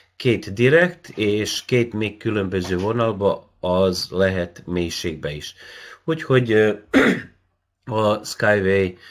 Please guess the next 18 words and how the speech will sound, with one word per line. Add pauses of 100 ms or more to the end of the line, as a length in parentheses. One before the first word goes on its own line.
(160)
ö,
Capital, (220)
ö, (140)
tervez,
ö,
nagyon
sok
évig
még
dolgozni. (500)
Azt
majd
meglátjuk,
ha, (180)
ö, (360)
bevégzik
a
projektfinanszírozást,